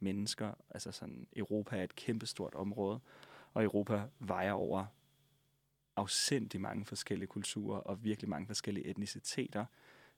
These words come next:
øh, og mange historiske hvad hedder det, begivenheder og mange traumer på samme tid.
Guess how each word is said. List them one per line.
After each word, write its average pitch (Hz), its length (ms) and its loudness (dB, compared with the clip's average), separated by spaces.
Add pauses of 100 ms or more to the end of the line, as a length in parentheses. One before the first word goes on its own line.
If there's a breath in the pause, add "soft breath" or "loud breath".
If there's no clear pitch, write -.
øh, 101 460 4
og 101 160 0
mange 98 320 4
historiske 107 840 0 (500)
hvad 107 220 -2
hedder 95 200 2
det, 98 140 -2
begivenheder 104 720 -2 (140)
og 104 80 -2
mange 101 200 2
traumer 107 480 2
på 110 100 -6
samme - 260 -4
tid. - 200 -6